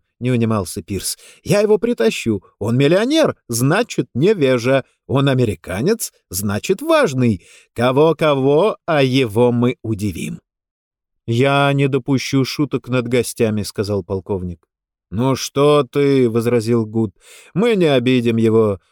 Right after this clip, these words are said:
да он и сам не обидится. Видел ты американца, которого не тянет к зрелищам? <laughs>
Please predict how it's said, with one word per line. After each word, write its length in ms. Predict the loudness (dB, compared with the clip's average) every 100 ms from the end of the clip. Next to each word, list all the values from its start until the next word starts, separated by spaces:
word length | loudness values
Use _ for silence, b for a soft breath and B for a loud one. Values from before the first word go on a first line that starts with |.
| _ _ -4
да 180 | 0
он 180 | 2 2
и 60 | 0
сам 300 | 0 0 0
не 80 | -6
обидится. 520 | -8 -12 -14 -16 -16 _ _ _ _ -4
Видел 440 | -2 2 2 2
ты 220 | 2 4
американца, 680 | 4 2 0 0 0 0 -2
которого 380 | -2 -2 0 0
не 180 | 0 0
тянет 380 | 0 0 -2
к 80 | -6
зрелищам? 640 | -4 -2 -2 -8 -16 -18 _ _ _ -14
<laughs> 120 | -14